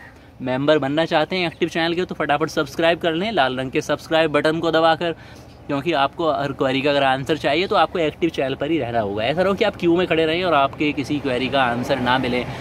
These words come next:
तो इसका कुछ benefit नहीं है। तो अगर आप benefit लेना चाहते हैं, अपनी हर query का answer जानना चाहते हैं, तो आपको channel subscribe करना होगा।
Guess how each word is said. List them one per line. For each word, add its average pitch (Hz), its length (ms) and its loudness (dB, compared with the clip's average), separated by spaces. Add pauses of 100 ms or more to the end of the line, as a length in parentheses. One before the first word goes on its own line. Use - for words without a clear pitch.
(120)
तो 143 80 2
इसका 127 180 2
कुछ 147 140 2
benefit 135 380 2
नहीं 120 300 -4
है। 101 180 -6
तो 107 100 -8
अगर 123 180 2
आप 139 100 4
benefit 139 360 0
लेना 147 260 2
चाहते 156 360 0
हैं, 202 220 -2
अपनी 151 300 -4
हर 143 140 0
query 143 280 2
का 147 160 6
answer 139 380 0
जानना 127 300 -2
चाहते 143 300 -4
हैं, 160 120 -6
तो 156 80 -4
आपको 135 220 -2
channel 135 200 -4
subscribe 143 420 -2
करना 147 220 0
होगा। 147 200 0